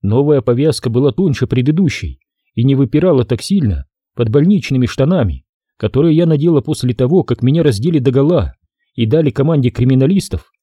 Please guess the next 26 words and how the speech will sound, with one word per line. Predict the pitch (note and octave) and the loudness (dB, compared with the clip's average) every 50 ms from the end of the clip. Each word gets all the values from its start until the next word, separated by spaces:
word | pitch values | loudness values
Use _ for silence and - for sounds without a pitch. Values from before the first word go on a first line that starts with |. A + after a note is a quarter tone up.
| _ _ _ _ | _ _ _ _
копошиться | - B2 A#2+ - C3 A2 - - G3+ D3 - C#3 | -4 -2 0 0 -2 -2 -2 -2 -4 -2 -2 0
надо | B2 C3 A#2+ A2+ B2+ | 0 0 0 0 0
мной | C#3+ F3 F#3 D#3 | 0 0 0 -2
с | - - | -2 -2
пинцетами, | - C#3+ C#3 - - G#3 F3+ - A#2 E2+ C#2 - _ _ _ _ _ _ _ | -2 -2 -2 0 0 0 0 0 -2 -4 -4 -6 _ _ _ _ _ _ _
микроскопами, | - A#2 A#2 - - C3 A#2 - - - C#3+ D#3 - C3 B2 B2 F#2+ C2 - _ _ _ _ _ - | -2 -2 -2 0 -2 -2 -2 -4 -4 -4 -2 -2 0 0 0 0 -2 -4 -6 _ _ _ _ _ -8
ватными | - F#2 B2+ F3 - C#3 C3 B2 A2+ | -4 0 0 0 2 2 0 0 0
палочками | A2+ - E3 E3+ D#3 C3+ - - - C3+ B2+ B2 F2 C2+ - _ _ _ _ _ | 0 0 0 0 0 0 -2 -4 -2 0 0 0 0 -2 -6 _ _ _ _ _
и | - F#2+ G#2+ | -4 -2 0
латексными | A2 B2+ D3+ D3+ - C3+ - - - C#3 C#3 C#3 | 2 2 2 0 0 -2 -4 -4 -2 0 0 0
перчатками. | - - C3+ C3 - - F3 F#3 E3 - - A2 F#2 C#2+ B1+ - _ _ _ _ _ _ _ _ _ _ _ _ _ | 0 0 -2 -2 -2 0 0 -2 -2 -2 -4 -4 -4 -4 -6 -10 _ _ _ _ _ _ _ _ _ _ _ _ _
Весь | - - E2+ G2+ D3 E3 - - - | -10 -6 -2 0 0 0 0 0 0
этот | D#3+ C3 - A2+ - | 0 0 -2 -4 -4
процесс | - C#3 C3 A2+ - - - F#3 D3+ A2+ - - - _ _ _ _ _ _ | -4 -4 -4 -4 -2 0 0 0 0 0 -4 -10 -16 _ _ _ _ _ _
занял | - G#2 D#2 E2 B2+ C#3+ D#3 D3+ C#3 | -10 -6 -4 -2 0 0 2 2 2
несколько | B2+ D3 E3 - - - C3+ - - | 2 2 0 0 -2 -4 -4 -2 -4
часов, | A#2 - - B2+ - - - G3 C3+ - - - _ _ _ _ _ _ _ _ _ _ _ | -6 -6 -6 -8 -4 -2 -2 0 0 -2 -4 -10 _ _ _ _ _ _ _ _ _ _ _
так | - B2 B2 F#2 F2+ | -2 -2 -2 -2 -2
долго, | A2 E3+ G3 D#3+ B2+ A#2 G#2+ | 0 2 2 2 2 0 -2
что | - - - | -2 -2 -2
я | B2 D3+ A2+ | 0 0 0
понятия | - C3 D3+ G3 F#3+ B2+ - B2+ B2+ | 0 2 2 2 2 0 0 0 0
не | C3 C#3+ D3 | 2 2 2
имела, | D#3 F3+ F3+ C3+ G2 C#2 C2 - _ _ _ _ _ _ | 2 2 2 0 0 -2 -6 -10 _ _ _ _ _ _
который | - A2 - C#3+ D#3 D#3 C3 | -6 -2 0 2 2 2 2
час | - - - G3 D3 A2 - - | 0 0 0 0 0 0 -2 -8